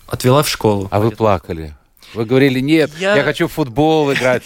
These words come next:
Speaker 1: <laughs> Моя бабушка больше плакала, <laughs>
Speaker 2: Почему?
Speaker 1: потому что не понимала то время, что это такое. И я как-то, мне особо не было мнения. А потом уже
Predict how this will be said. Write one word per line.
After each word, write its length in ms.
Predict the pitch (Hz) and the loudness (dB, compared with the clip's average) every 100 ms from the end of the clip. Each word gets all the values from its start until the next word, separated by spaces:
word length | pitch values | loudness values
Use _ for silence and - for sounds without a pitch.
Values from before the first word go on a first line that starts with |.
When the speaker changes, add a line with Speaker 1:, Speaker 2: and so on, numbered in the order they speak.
| - | -10
Speaker 1:
<laughs> 80 | - | -2
Моя 200 | 170 180 | 0 4
бабушка 460 | 185 185 156 - | 4 2 0 -4
больше 300 | 113 113 - | -2 -2 -2
плакала, 380 | - 113 101 147 - | -2 0 0 -2 -2
<laughs> 80 | - | 0
Speaker 2:
Почему? 140 | 156 131 127 147 - | -2 -2 -6 -6 -6
Speaker 1:
потому 160 | 180 135 | -4 -4
что 120 | 127 | -6
не 200 | 123 123 | -10 -10
понимала 560 | - 135 135 135 123 110 | -8 -4 -2 0 0 0
то 180 | 120 117 | -2 -4
время, 480 | 113 107 104 98 - | -4 -4 -6 -8 -12
что 200 | - 104 | -10 -10
это 140 | 110 | -10
такое. 580 | 107 113 - 101 95 117 - - - 139 123 | -8 -8 -4 -4 -4 -10 -16 -20 -18 -18 -12
И 100 | - | -4
я 260 | 110 110 139 | -2 0 -2
как-то, 500 | - 147 - 131 127 - - - - - - - - - - - - - 131 | -2 -4 -2 -2 -2 -6 -20 -18 -18 -20 -20 -20 -20 -20 -20 -20 -20 -18 -8
мне 280 | 127 165 | -2 0
особо 300 | 180 - 175 | 2 2 2
не 160 | 175 190 | 4 4
было 160 | 123 107 | 2 2
мнения. 580 | 113 113 101 95 92 - - - - - - - | 2 2 0 -2 -6 -12 -20 -20 -20 -20 -20 -14
А 100 | - | -10
потом 400 | - 110 - 143 135 | -4 -2 0 2 2
уже 540 | 113 120 123 117 | 0 0 0 0